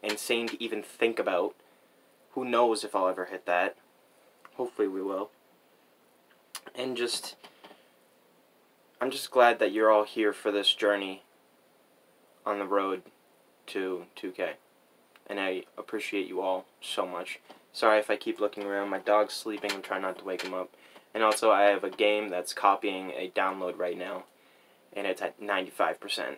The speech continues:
so I'm kinda just, like, watching it go up. Um, but yeah, that's it for this video. If you guys liked it, leave a like and subscribe.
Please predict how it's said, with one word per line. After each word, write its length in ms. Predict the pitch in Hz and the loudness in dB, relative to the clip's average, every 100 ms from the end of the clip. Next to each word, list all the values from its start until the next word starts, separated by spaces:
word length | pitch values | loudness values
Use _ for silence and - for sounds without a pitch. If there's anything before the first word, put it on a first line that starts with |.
| - | -10
so 320 | - - - - _ _ - - | -6 -4 -6 -12 _ _ -20 -20
I'm 80 | |
kinda 240 | - 95 78 | -14 -12 -12
just, 180 | - - | -12 -12
like, 140 | - - - - _ - | -12 -16 -20 -20 _ -6
watching 320 | 92 87 92 | -4 -4 -8
it 140 | 90 - - - - | -14 -16 -20 -20 -8
go 180 | 98 90 | -4 -2
up. 180 | 87 _ _ - - _ - - | -4 _ _ -20 -20 _ -12 0
Um, 360 | 107 104 101 - _ _ _ - - | 2 2 -2 -10 _ _ _ -20 -10
but 160 | - 123 | -2 8
yeah, 220 | 127 127 - | 8 8 2
that's 200 | 117 - | -2 0
it 120 | - | 0
for 80 | 135 | 0
this 140 | 131 | -2
video. 500 | - 120 120 117 110 - | 0 4 4 4 2 -6
If 140 | - - | -16 0
you 60 | |
guys 240 | 127 123 120 | 2 2 2
liked 260 | 98 - | 0 0
it, 140 | 101 - _ - - | -6 -6 _ -12 -6
leave 160 | - 95 | -4 -2
a 20 | |
like 220 | 92 87 | -4 -4
and 100 | 85 | -8
subscribe. 560 | - - - 90 90 | -12 -14 -6 0 0